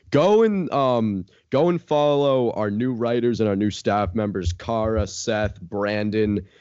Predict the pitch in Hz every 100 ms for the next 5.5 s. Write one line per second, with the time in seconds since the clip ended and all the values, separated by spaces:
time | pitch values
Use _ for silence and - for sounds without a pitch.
0 | _ - 95 87 80 - - 120 120 120
1 | 113 135 156 156 151 143 123 127 120 113
2 | 107 113 123 139 120 - 123 113 113 101
3 | 123 120 120 127 113 104 101 110 101 95
4 | 123 110 110 98 135 156 147 - 131 120
5 | 110 104 110 95